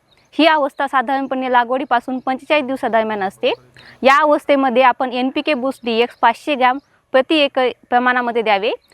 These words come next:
हे ख-, अ, बेसल डोससोबत किंवा लागवडीनंतर तीस दिवसाच्या आत द्यावे. अ, या खतामुळे आपल्या जमिनीतील नत्र, स्फुरद आणि पालाश मिळवून देणारे जीवाणू आहे, त्यामुळे आपल्या जमिनीतील नत्र, स्फुरद, पालाश ही आपल्या पिकांना मिळते व आपल्या पिकाची वाढ ही जोमाने होते.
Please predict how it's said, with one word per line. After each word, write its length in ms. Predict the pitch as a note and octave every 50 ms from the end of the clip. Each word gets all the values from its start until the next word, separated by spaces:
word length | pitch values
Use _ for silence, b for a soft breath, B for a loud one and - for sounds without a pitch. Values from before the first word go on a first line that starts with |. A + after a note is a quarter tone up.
| _ _
हे 160 | - - D4+ - -
ख-, 280 | - _ - - -
अ, 20 | A#3 - - - _ _ -
बेसल 280 | A3 A#3 - - F4 D#4
डोससोबत 420 | C#4+ D#4 D#4 - - C#4 B3 C4+ C4 -
किंवा 300 | - C#4+ C#4+ C#4 D4+ D#4 F#4 - _ _ _ _
लागवडीनंतर 560 | A#3 A#3+ B3 C4 D4 D#4+ E4 D4+ D4 - C#4 C4+ -
तीस 140 | C#4+ C#4+ B3
दिवसाच्या 380 | A#3+ C#4 C4+ C#4 A#3 - C4+
आत 80 | A3+ A3+
द्यावे. 320 | G#3 G3 A3 G3+ G3 A#3 G4 C5+ - _ _ _ _ _ -
अ, 240 | - G#3+ G#3+ G#3+
या 180 | A3 C4 D4+ E4+ -
खतामुळे 440 | C#4+ - - C4 B3+ B3+ B3 B3+ C#4+
आपल्या 400 | C#4 B3 B3+ - B3+ C#4 D4 C#4
जमिनीतील 600 | A#3+ A#3 B3+ B3 B3+ B3+ B3 C4 - - D4 E4 b b b b b A#3
नत्र, 360 | A#3+ B3 - _ C#4 C#4+ F#3+
स्फुरद 440 | - - _ - C4 C4+ C4+ A#3+ A#3+
आणि 160 | A#3+ B3+ C4
पालाश 360 | B3+ - B3 A#3+ B3+ C4 C4 - -
मिळवून 240 | B3+ C4 C#4 C#4
देणारे 320 | C4 C4 B3+ B3 A#3 A3+ A3+
जीवाणू 340 | G3+ A3+ A3 A3 A3 G#3+ G#3
आहे, 300 | G#3 G#3 G#3+ A3 D4 E4 -
त्यामुळे 340 | - C4+ C4+ C#4+ C#4 C#4 C4+
आपल्या 360 | B3+ A#3+ - - B3 C4 C#4+ C#4 b b b b
जमिनीतील 480 | G3 A#3+ B3 C4 C#4 C#4 C#4+ - - C#4
नत्र, 260 | C#4+ C#4 - D4 C#4+
स्फुरद, 340 | C#4 - _ C#4 C#4 C4+ B3+ - - - -
पालाश 240 | C4 B3 B3 B3+ B3+ -
ही 60 | C4
आपल्या 220 | B3 - - A#3+ -
पिकांना 300 | C4 - - A#3+ A#3+ A#3
मिळते 280 | A#3 A3 A3 G#3+ - C#4
व 40 |
आपल्या 260 | C#4+ C4 C4 - C4+ C4
पिकाची 320 | - C4+ - C#4 C4 - C#4+
वाढ 180 | C4+ B3+ B3+
ही 100 | C#4+ D4
जोमाने 360 | B3 C4+ C4 B3+ C4+ C#4 C#4+ D4
होते. 300 | C4+ G3+ - - A#3+